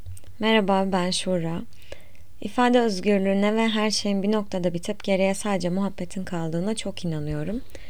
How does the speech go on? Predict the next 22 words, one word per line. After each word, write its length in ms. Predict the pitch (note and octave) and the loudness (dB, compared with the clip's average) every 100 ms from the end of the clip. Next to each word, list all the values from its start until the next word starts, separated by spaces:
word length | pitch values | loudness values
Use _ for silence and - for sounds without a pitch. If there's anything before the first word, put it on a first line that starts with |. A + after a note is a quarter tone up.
| - - - - - - | -8 -8 -8 -8 -8 0
Bu 100 | - | 6
yüzden 400 | C4+ G#3 G#3 A#3+ | 6 6 4 4
bu 60 | C4 | 0
podcast'te 680 | - A3 - F#3 E3 - A#3+ | 0 0 0 0 0 0 2
evde 360 | A#3 G#3+ A3 | 4 4 4
bir 80 | A3 | 2
köşede 500 | A3 G#3+ - F3 E3 | 0 0 0 0 0
duran 340 | E3+ F#3 A3 G#3+ - | 2 0 0 -2 -4
dandik 440 | F#3+ G3 G3 B3 - | 0 2 2 0 -2
ötesi 400 | A3 G3+ - F3 | -2 -2 -2 -2
mikrofonum 680 | E3+ - E3+ - E3 E3+ G#3+ - - - - | -2 -2 -4 -2 -4 -4 -6 -8 -10 -8 -4
ve 80 | F#3+ | -2
gittikçe 520 | F#3 G3 G#3+ - G3+ | -2 -4 -6 -2 -2
aslında 460 | F#3+ - G3 G3 | -2 -2 0 0
dandikleşen 640 | F3 F3+ F3 - F#3+ - A3+ | 0 0 -2 -2 -2 0 2
mikrofonum 680 | B3 - G3+ - F3 F#3 A#3 - - - - - | 2 4 2 4 0 0 -4 -8 -10 -10 -10 -4
ve 80 | G3+ | -2
sevgili 440 | G3+ G3+ F3 F#3 F#3+ | 0 0 0 0 0
bilgisayarımla 580 | F3 F3 F3+ E3 F#3 | -2 -2 -2 -2 -2
kaydetmeye 600 | G3+ F#3 E3 E3 - D#3+ | -2 -2 -2 -2 -2 -4
karar 380 | E3 E3+ D#3+ D#3 | -2 -4 -2 -2
verdim. 380 | D#3 D#3 D#3 A3+ | -4 -4 -6 -8